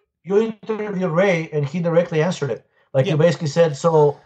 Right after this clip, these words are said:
Speaker 1: so, you know, so he, you said basically, so if people, so you have to jump to, like, a create, so you have to, if you believe in a creator, you kinda jumping to,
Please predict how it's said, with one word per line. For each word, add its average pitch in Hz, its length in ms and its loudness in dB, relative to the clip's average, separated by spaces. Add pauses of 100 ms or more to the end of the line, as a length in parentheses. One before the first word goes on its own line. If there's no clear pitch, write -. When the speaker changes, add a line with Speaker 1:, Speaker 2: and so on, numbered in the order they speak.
(100)
Speaker 1:
so, 160 180 -4
you 156 80 0
know, 147 140 4
so 151 160 -2
he, 147 140 -8
you 156 160 -4
said 160 260 -4
basically, 160 300 -2
so 165 160 2
if 143 160 0
people, 185 400 0
so 170 100 -4
you 151 100 2
have 170 200 2
to 185 100 -6
jump 151 440 -2
to, 160 100 -4
like, 139 200 2
a 139 40 -4
create, 139 440 -2
so - 100 -6
you 151 80 4
have 185 180 2
to, 190 220 0 (180)
if 151 180 -2
you 220 80 2
believe 202 320 4
in 202 80 4
a 170 80 -2
creator, 156 680 -2 (220)
you 147 100 -8
kinda 170 320 -2
jumping 170 600 -4
to, 139 300 -10